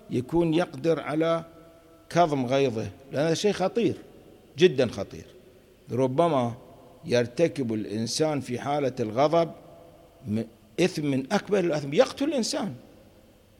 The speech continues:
كثيرا ما يحصل قتل بس ل-، بمجرد الغضب، دقيقة بعده أو يمكن أقل من دقيقة يتندم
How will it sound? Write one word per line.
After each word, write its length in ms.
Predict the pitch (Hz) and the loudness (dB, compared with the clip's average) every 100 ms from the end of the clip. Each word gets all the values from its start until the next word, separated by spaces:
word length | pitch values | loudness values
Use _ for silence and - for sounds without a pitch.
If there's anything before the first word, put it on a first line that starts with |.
| - | -2
كثيرا 420 | 143 156 226 147 | 0 2 4 4
ما 360 | 127 123 123 120 - - - - - - | 2 0 0 -2 -16 -20 -20 -20 -20 -4
يحصل 600 | 143 175 - - 123 120 - | 0 0 0 -2 -2 -4 0
قتل 420 | 180 - 123 113 - - - - - - _ _ _ _ | 0 0 -8 -10 -12 -20 -20 -20 -20 -20 _ _ _ _
بس 280 | 120 175 175 | 2 2 2
ل-، 160 | 156 143 | -2 -2
بمجرد 600 | 110 139 135 160 175 156 | -4 -6 0 2 2 -2
الغضب، 380 | 143 151 117 98 - - - - - - _ _ _ _ _ 110 | -4 -4 -6 -12 -18 -20 -20 -20 -20 -20 _ _ _ _ _ -2
دقيقة 560 | 131 160 220 214 151 | 6 6 6 2 6
بعده 460 | 139 110 101 98 95 95 - - | 4 4 0 -4 -4 -12 -14 0
أو 120 | 123 | 4
يمكن 340 | 143 135 127 123 | 4 4 0 2
أقل 320 | 156 110 110 | 0 2 0
من 200 | 110 110 | 0 0
دقيقة 460 | 120 131 165 170 | -2 0 -4 -2
يتندم 580 | 185 131 147 147 104 80 | -2 -2 -4 -6 -6 -10